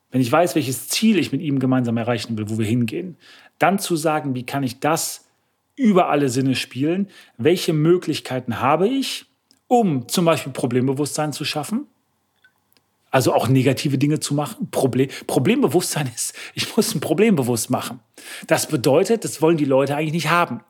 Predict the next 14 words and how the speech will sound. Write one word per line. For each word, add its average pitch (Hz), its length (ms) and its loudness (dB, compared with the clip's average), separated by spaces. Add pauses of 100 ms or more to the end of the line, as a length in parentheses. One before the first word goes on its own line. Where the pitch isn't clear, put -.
(300)
Also 123 180 -4
da 139 140 2
ganz, 185 500 -2
ganz 143 320 0
wichtig, 135 560 -4 (240)
auf - 140 -4
die 123 120 -6
Kacke 196 300 -2
zu 120 280 -4
hauen 147 220 0
und 147 160 -6
das - 200 -6
zu 233 100 -4
übertreiben. 135 800 0